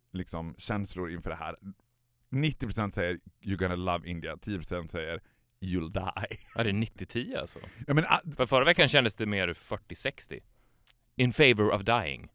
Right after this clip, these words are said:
Speaker 1: Ja, men, ja, för min del är det sextio fyrtio in favor of dying, men folk gillar ju Indien. Det känns ju som att folk gillar Indien
Speaker 2: Ja,
Speaker 1: i
Speaker 2: det är ju
Speaker 1: allmänhet.
Speaker 2: konstigt, för jag har också noll, alltså jag känner dragkraften från Indien, noll.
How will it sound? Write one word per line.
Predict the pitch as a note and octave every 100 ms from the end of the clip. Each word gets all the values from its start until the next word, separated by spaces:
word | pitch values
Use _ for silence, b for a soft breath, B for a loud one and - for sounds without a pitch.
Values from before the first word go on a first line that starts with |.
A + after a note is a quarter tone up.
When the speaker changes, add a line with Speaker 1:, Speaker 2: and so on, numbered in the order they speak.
| _ b b b b b _ _ _ -
Speaker 1:
Ja, | B2 D3+ E3 C3+
men, | D3+ -
ja, | C3+ C#3
för | - D3+
min | E3 A3 C#4+ A#3 B2+
del | A#2 G2+
är | F#2+
det | F#2
sextio | - A2+ - -
fyrtio | G2 G#2 - D#2+
in | F#2+
favor | G2 F2+ D2+ E2+
of |
dying, | G2+ E2 C#2+ E2+ G#2
men | A2+
folk | - G#3 F3+ B2+ - C3
gillar | C#3 E3 D#3 F3+
ju | C3+
Indien. | E3+ D3 F#2 - E2+ G2+
Det | C3+
känns | C#3+ F#3+ B2
ju |
som | F#2+ G2
att | -
folk | A#2+ G2 G2+
gillar | F2 B2
Indien | F#3 A2+ B2+
Speaker 2:
Ja, |
Speaker 1:
i |
Speaker 2:
det | G3
är |
ju | -
Speaker 1:
allmänhet. | F3 A#2
Speaker 2:
konstigt, | A#2+ D#3 - -
för | A#2+
jag | D3
har | D3 C#3+
också | C3 - B2
noll, | B2 C3+ E3 G3 G#3 B2 E2+ E2+
alltså | A2+ B2+
jag | C3
känner | D3+ B2 A2 b
dragkraften | A#2+ C#3+ E3 E3 - D3+ - F2 F2
från | A2 E2+
Indien, | C#3 D#2 D2 -
noll. | B2 C#3 D2+ C2+